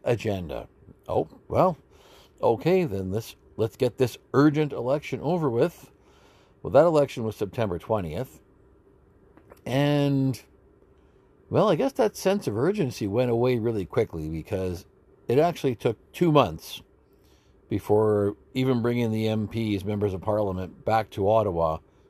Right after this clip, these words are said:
to get a government working. And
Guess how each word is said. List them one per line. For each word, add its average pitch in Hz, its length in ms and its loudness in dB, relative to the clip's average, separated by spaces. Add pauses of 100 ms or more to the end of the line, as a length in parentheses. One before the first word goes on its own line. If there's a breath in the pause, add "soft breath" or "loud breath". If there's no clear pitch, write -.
(340)
to 139 140 0
get 123 260 4
a 107 100 -4
government 98 480 0
working. 98 440 0 (880 soft breath)
And 104 640 -2